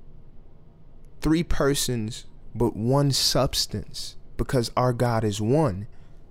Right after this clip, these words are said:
And so there is a mystery to God in a sense, but the Bible makes it clear that Jesus is God manifested in the flesh. And what I notice, why this is so important, is what I notice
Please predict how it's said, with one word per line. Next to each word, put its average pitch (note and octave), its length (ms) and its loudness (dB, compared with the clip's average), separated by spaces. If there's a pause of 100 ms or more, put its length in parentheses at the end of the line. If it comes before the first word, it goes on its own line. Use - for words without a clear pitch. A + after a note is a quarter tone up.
(840)
And C#3 140 6
so C#3+ 420 6
there D#3+ 300 4
is D#3 200 4
a C3 60 6
mystery D3 720 4
to - 160 2
God A#2 420 2
in A2+ 100 2
a G#2+ 80 0
sense, - 460 -2
but - 260 0
the A2 80 2
Bible C#3 580 2
makes B2 380 0
it - 140 -6
clear D3 500 2 (920)
that A#2+ 180 2
Jesus B2+ 580 0 (100)
is C#3+ 320 4
God C3 600 0
manifested B2+ 800 2
in D3+ 100 6
the D3+ 100 4
flesh. F#3 520 2 (840)
And C#3 240 4
what D#3+ 160 6
I D3+ 120 4
notice, E3 760 2 (320)
why D3 220 6
this E3 240 2
is C#3+ 100 0
so - 220 2
important, C3 680 0
is A2+ 220 0
what C3 200 4
I C3 120 4
notice C#3+ 500 2